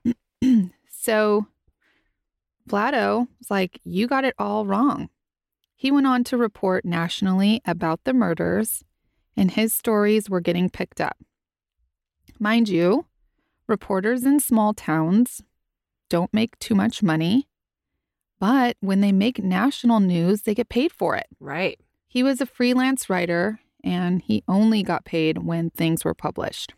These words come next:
Speaker 1: Vlado had noted in his reports that all three women had been killed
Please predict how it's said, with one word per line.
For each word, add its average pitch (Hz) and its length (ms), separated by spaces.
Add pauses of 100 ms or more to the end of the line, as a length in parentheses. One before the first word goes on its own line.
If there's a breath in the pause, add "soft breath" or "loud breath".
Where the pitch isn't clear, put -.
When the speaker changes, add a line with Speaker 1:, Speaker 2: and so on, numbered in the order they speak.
(220)
Speaker 1:
Vlado 214 300
had 233 140
noted 190 500
in 190 120
his 190 260
reports - 600
that 170 280
all 185 140
three 247 220
women 202 360
had - 180
been 175 180
killed 180 420